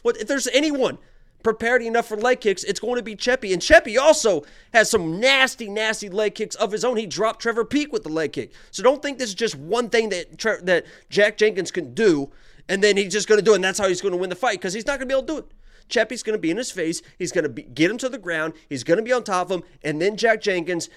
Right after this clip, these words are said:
just becomes a normal dude. Yes, he is very good at leg kicks. You take it away, he is just a normal guy. Cheppy, in his last fight,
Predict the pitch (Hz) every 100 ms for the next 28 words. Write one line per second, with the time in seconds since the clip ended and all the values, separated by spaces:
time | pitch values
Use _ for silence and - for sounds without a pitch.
0 | _ 156 165 - 185 180 165 165 - 127
1 | 117 127 139 139 135 135 _ _ _ -
2 | 143 110 92 _ _ 139 170 123 - -
3 | _ _ _ _ - 143 160 170 151 123
4 | 160 151 147 135 131 131 131 107 - -
5 | 120 160 185 214 190 175 175 160 - _
6 | 170 196 175 175 - 135 127 117 135 156
7 | 185 185 160 139 131 123 _ - 196 202
8 | 165 226 - 151 143 123 170 202 - 196
9 | 180